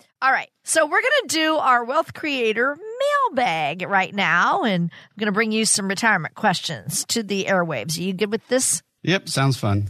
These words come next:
Speaker 1: Okay,
Speaker 2: Let's
Speaker 1: all
Speaker 2: go
Speaker 1: right.
Speaker 2: for it.
Speaker 1: First question. This is from Keith, and he says, "I've heard estimates that healthcare costs will run around three hundred fifteen thousand dollars for retirement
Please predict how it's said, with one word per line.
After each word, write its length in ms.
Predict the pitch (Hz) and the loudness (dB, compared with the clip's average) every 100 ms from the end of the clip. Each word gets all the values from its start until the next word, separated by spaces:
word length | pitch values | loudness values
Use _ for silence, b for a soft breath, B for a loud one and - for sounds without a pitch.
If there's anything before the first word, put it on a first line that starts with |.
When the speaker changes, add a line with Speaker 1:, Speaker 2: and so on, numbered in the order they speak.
| 196 | -4
Speaker 1:
Okay, 320 | 196 - 165 | -6 -8 -8
Speaker 2:
Let's 160 | - - | -4 -4
Speaker 1:
all 40 | 151 | -2
Speaker 2:
go 60 | |
Speaker 1:
right. 80 | 104 | -2
Speaker 2:
for 140 | 98 | -4
it. 120 | 95 - | -6 -2
Speaker 1:
First 260 | 349 440 | 0 0
question. 480 | - 165 - 143 165 | 0 -2 -4 -6 -6
This 160 | 208 269 | -4 -4
is 80 | 254 | -4
from 160 | 254 | -6
Keith, 500 | 202 - 165 170 - - B B B | -8 -8 -8 -8 -12 -20 B B B
and 140 | - | -6
he 100 | 214 | -4
says, 340 | 262 254 226 185 B B B B - | -2 -2 -2 -6 B B B B -2
"I've 160 | 359 | 0
heard 180 | - 480 | 0 0
estimates 460 | 220 233 254 254 - | 2 2 0 0 0
that 140 | 214 | 0
healthcare 440 | 196 233 - 262 | 2 0 0 -2
costs 360 | 254 269 453 554 | 0 0 0 -4
will 300 | 262 240 220 | -2 0 0
run 300 | 208 226 233 | 0 0 2
around 400 | 233 208 190 190 | 0 2 2 0
three 180 | - 262 | -2 0
hundred 220 | 262 247 | 0 0
fifteen 320 | 233 226 226 208 | -4 -6 -6 0
thousand 360 | 190 208 208 | 2 2 0
dollars 320 | 180 185 226 | 0 2 2
for 120 | 214 175 | -2 -8
retirement 560 | 165 - 208 208 220 | -8 -2 0 2 0